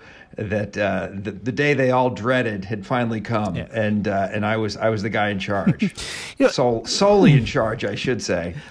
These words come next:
Speaker 2: Let, let's talk a little bit about, um, what that actually means in terms of your responsibilities, uh, as, as the showrunner, because, you know, you directed,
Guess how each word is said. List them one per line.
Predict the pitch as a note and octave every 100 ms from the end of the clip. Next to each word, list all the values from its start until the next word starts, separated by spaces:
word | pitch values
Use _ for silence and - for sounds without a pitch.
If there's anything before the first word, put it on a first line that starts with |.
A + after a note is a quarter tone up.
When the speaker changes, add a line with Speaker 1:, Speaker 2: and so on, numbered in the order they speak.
| -
Speaker 2:
Let, | D4 A3
let's | C#4+ -
talk | B3 B3
a | G#3
little | F3+
bit | D3+ D#3+
about, | C3 B2 - - B2 B2+ - _ - _ _ -
um, | C3 A#2 G#2 G#2 -
what | - C3+ D3+
that | D3+ C3+
actually | A#2 - A2+
means | G#2+ A2+ A2+ A2 G#2+ -
in | B2
terms | - A#2 G#2+ A2+
of | G#2+ G2+ G2
your | C3 A#2 A2
responsibilities, | - A#2 G2+ - A#2 A2+ A2+ A2+ G#2+ - - -
uh, | A2+
as, | B2+ A2 G#2+
as | - A2+ A2 -
the |
showrunner, | A2+ - C3 A#2+ A#2
because, | A#2+ C#3 - - - -
you |
know, | D#3+
you | D3+ F3+
directed, | G#3+ F#3+ D3+ - D#3 C#3 B2+